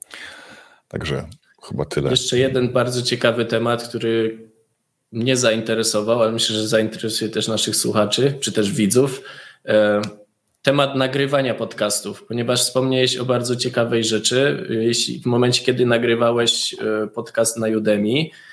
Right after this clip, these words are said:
Speaker 2: nagrywałeś go z firmą, która zajmuje się stricte nagrywaniem podcastów, czyli przychodzisz do tej firmy, tak?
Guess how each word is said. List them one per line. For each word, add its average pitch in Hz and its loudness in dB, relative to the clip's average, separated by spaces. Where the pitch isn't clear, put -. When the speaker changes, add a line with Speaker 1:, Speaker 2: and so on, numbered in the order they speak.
Speaker 2:
nagrywałeś 120 2
go 120 0
z - -2
firmą, 117 2
która 120 0
zajmuje 117 2
się 117 0
stricte 127 0
nagrywaniem 117 0
podcastów, 107 -2
czyli 104 -2
przychodzisz 127 0
do 117 0
tej 113 2
firmy, 131 2
tak? 139 -2